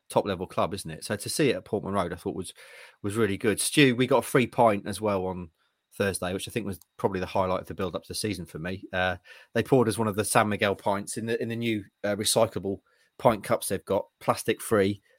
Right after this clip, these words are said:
trying to cut single use plastics, very, very, uh, laudable. Um, a-, and we had a sip for the camera, didn't we, Stu? Uh, and then kind of sheepishly kind of put it like this, and they went, "No, you gotta finish it." And we were like, "Oh, what, really?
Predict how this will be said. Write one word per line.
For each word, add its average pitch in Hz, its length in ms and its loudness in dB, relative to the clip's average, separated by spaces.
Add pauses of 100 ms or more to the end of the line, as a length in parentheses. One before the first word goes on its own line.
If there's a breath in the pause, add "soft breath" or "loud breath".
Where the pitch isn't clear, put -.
(220)
trying 113 140 -4
to 101 60 -12
cut - 280 -2
single 98 280 -4
use 98 140 -4
plastics, - 460 -8
very, 95 400 -4
very, 95 300 -2
uh, 90 140 0 (300 soft breath)
laudable. 101 600 2 (400 soft breath)
Um, 98 540 4
a-, 120 180 -2
and 123 100 4
we 120 80 4
had 139 120 10
a 127 40 4
sip - 380 4 (360)
for 135 100 -2
the 120 80 0
camera, 104 320 2
didn't 110 140 -2
we, 101 80 -4
Stu? 95 320 0 (120)
Uh, 98 300 6 (260 soft breath)
and 113 80 0
then 117 100 0
kind 120 160 0
of 110 60 0
sheepishly 110 560 -2
kind 104 200 -4
of 101 100 -10
put 117 160 0
it 104 160 -2 (460)
like 107 160 -2
this, 107 220 -4
and 110 60 -4
they 113 60 -2
went, 123 120 0
"No, 156 100 8
you 147 100 8
gotta 147 180 4
finish 139 280 0
it." - 160 -2 (100)
And 104 80 -8
we 104 60 -2
were 101 60 -2
like, 117 80 -2
"Oh, 110 100 2
what, 98 220 2
really? 131 360 -2